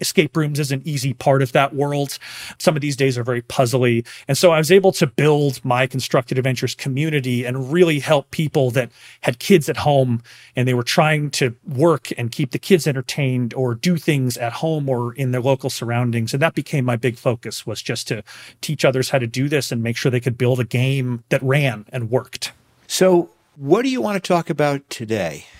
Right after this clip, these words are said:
Speaker 1: Yes.
Speaker 2: I assume you've kind of solved, if solve is the right word, your, uh, lack of business for the last twelve to eighteen months, but now you're looking forward.
Speaker 1: Yes. I am very lucky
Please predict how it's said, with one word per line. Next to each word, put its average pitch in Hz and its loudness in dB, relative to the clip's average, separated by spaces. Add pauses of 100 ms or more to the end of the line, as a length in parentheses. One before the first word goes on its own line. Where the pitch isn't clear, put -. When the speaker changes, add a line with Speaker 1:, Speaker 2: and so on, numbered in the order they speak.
(280)
Speaker 1:
Yes. 151 0
Speaker 2:
I 135 4
assume 185 4
you've 175 4
kind 180 2
of 151 2
solved, 135 2
if 160 -6
solve 123 2
is 104 -4
the 113 -2
right 95 -2
word, 98 -4
your, 98 -2
uh, 185 -6 (140)
lack 131 0
of 113 -2
business 120 2
for - -4
the 107 2
last 135 -2
twelve 92 0
to 80 -4
eighteen 87 -4
months, 92 -6
but 110 -2
now 131 2
you're 139 2
looking 113 -2
forward. 87 -4 (220)
Speaker 1:
Yes. - -6 (120)
I 165 2
am 185 2
very 202 4
lucky 143 0